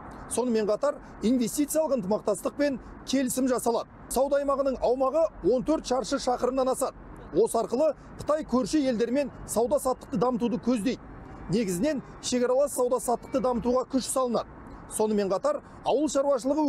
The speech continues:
өнімдерін өңдеу, оның логистикасы және қойма кіреді. Импорт пен экспорт шикізат тауарларын қайта өңдеуге де басымдық берілмек.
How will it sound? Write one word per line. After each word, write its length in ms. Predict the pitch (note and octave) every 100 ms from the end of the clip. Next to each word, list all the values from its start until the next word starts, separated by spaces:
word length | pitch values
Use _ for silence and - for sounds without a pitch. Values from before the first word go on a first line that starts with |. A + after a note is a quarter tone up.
| C4+
өнімдерін 340 | B3+ C4 A#3+ F#3
өңдеу, 320 | G#3+ G#3 D#4 - - -
оның 260 | A3+ A#3+ F3
логистикасы 680 | G3 C4 - D4 D4+ D#4
және 300 | B3 G#3+ A#3 - - B3
қойма 300 | C4+ C#4+ A#3+
кіреді. 200 | A3+ - - - - - -
Импорт 360 | C#4+ C#4 C4
пен 160 | D4 C#4 -
экспорт 440 | C#4 - C#4+ A3+
шикізат 320 | B3+ G3 C4+ -
тауарларын 540 | A#3+ A#3+ A#3 A#3+ D#4 C4 - -
қайта 260 | G#3 A#3 D#4+
өңдеуге 440 | D4 C#4 C4+ A#3
де 120 | C#4
басымдық 420 | B3+ B3+ B3 B3 B3
берілмек. 380 | C4+ C4 A3+